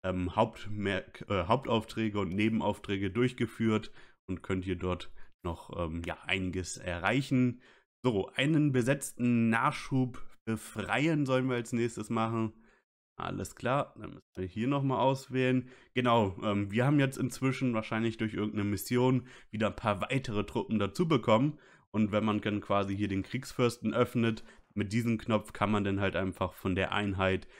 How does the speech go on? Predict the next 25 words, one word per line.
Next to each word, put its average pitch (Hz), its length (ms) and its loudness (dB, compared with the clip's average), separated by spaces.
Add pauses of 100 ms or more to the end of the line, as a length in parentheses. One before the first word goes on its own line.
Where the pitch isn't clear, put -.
(240)
ähm, 87 220 -2
diese 92 300 -2
auffüllen. 110 580 4
Genau, 92 340 0
siebzig 110 480 -2
haben 101 160 0
wir 101 60 0
jetzt 95 180 -2
insgesamt 95 580 -2
schon, 95 380 -2 (380)
was 98 160 -4
natürlich 90 340 -4
dann 90 160 -4
hier 90 200 -2
unsere 85 320 -4
Truppenstärke 90 720 -4
auf - 180 -8
über 95 260 -6
zweitausend 123 640 2
erhöht. 110 460 2 (340)
Und 101 240 0
wir 95 160 2
werden 92 280 0
jetzt 90 180 -4
hier 92 360 0